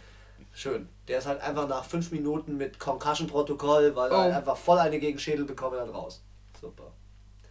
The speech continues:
Speaker 1: Ja, dann gehen wir zu den nächsten zwei, äh, Division-Gegnern. Browns, Bengals.
Speaker 2: Mhm.
Speaker 1: Ich hat,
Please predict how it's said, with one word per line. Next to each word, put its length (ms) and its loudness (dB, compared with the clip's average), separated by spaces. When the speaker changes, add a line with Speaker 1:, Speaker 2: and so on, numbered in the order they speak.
Speaker 1:
Ja, 120 6
dann 120 4
gehen 100 10
wir 80 8
zu 100 0
den 120 2
nächsten 320 0
zwei, 400 8
äh, 240 4
Division-Gegnern. 2250 -6
Browns, 400 0
Bengals. 680 -2
Speaker 2:
Mhm. 480 -2
Speaker 1:
Ich 220 0
hat, 240 0